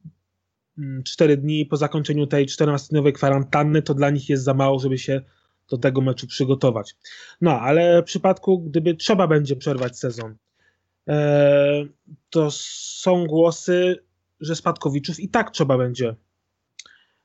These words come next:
e, wyłonić, że spadają tylko dwie, dwie drużyny, że nie będzie barażów. E, na to się nie chce zgodzić Werder. E,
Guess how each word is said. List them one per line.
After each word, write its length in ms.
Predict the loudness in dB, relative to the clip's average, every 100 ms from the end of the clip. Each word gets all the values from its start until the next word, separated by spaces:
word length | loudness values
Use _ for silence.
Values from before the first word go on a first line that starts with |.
| _
e, 500 | 0 2 4 4 4
wyłonić, 580 | 6 6 4 0 -8 -12
że 180 | -12
spadają 540 | -12 -4 0 2 0 -2
tylko 280 | -6 -2 -4
dwie, 500 | 4 4 4 2 -6 _ _
dwie 240 | -4 -2
drużyny, 360 | 0 0 -2 -2
że 100 | 0
nie 120 | 2
będzie 260 | 4 4 2
barażów. 540 | 2 2 0 -4 -14 _ -20 -20 _ _ _ _ _ _ _
E, 300 | -8 -4 -2
na 160 | 0 2
to 120 | 0
się 140 | 0
nie 120 | 0 0
chce 160 | -2
zgodzić 420 | 0 2 2 -2
Werder. 540 | 2 2 4 0 -2 -6 _ _ _ _ _ _ _ _ _ _ _ _
E, 60 | -14